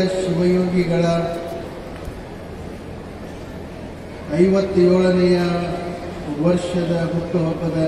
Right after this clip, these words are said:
ನಿಮಿತ್ತವಾಗಿ ಹಮ್ಮಿಕೊಂಡಿರುವಂಥ ಈ ಭವ್ಯ ಸಮಾರಂಭದಲ್ಲಿ ವೇದಿಕೆ ಮೇಲೆ ವಿರಾಜಮಾನರಾಗಿರುವಂಥ, ಇಂದು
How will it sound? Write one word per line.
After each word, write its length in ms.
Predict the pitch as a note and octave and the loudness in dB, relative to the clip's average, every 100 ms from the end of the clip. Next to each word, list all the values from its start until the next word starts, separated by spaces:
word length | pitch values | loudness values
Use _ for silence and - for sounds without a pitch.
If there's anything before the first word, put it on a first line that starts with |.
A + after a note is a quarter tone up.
| D3+ | 2
ನಿಮಿತ್ತವಾಗಿ 680 | D#3 D#3+ F3 D#3+ D#3+ D#3+ D3+ | 2 0 0 2 2 2 2
ಹಮ್ಮಿಕೊಂಡಿರುವಂಥ 840 | D3+ D#3 - D3 D3+ D3 D3 D3 D3 D3 C#3+ D3 D3 C#3+ - D3 D3 - - - - - - - - - - - - - D3+ | 0 -2 0 0 2 0 0 0 0 2 0 0 -4 -6 -8 -10 -10 -12 -12 -12 -12 -12 -12 -12 -12 -14 -14 -14 -12 -2 2
ಈ 100 | D3+ D#3+ | 2 6
ಭವ್ಯ 240 | E3+ F3 E3 D#3+ | 8 8 6 2
ಸಮಾರಂಭದಲ್ಲಿ 880 | D#3 E3+ E3 D#3+ D3+ D3+ D#3 E3+ F3+ - - - - - - - - - - - - - - - - - - - - - D3+ C#3+ | 2 2 2 0 0 0 2 2 0 -2 -8 -8 -8 -10 -10 -12 -12 -12 -12 -12 -12 -12 -12 -14 -14 -14 -14 -14 -14 -12 -12 -2
ವೇದಿಕೆ 380 | D#3+ F3+ G3 F#3 F3+ | 4 4 4 2 2
ಮೇಲೆ 240 | E3+ E3+ E3 D#3 | 4 2 2 2
ವಿರಾಜಮಾನರಾಗಿರುವಂಥ, 1200 | D#3+ E3+ F3 F3 E3 D#3+ D#3 D3+ D3+ D3+ D3+ D#3 E3+ E3+ D#3+ D3 - - - - - - - - - - - - - - - F3 F#3 F#3+ - - - - - - D3 E3+ | 2 2 2 2 0 0 0 0 0 -2 -2 -2 -2 -2 -4 -6 -8 -10 -10 -12 -12 -12 -12 -12 -12 -12 -12 -12 -12 -12 -14 -14 -12 -12 -12 -12 -12 -12 -12 -6 6 10
ಇಂದು 280 | F#3 E3+ | 10 8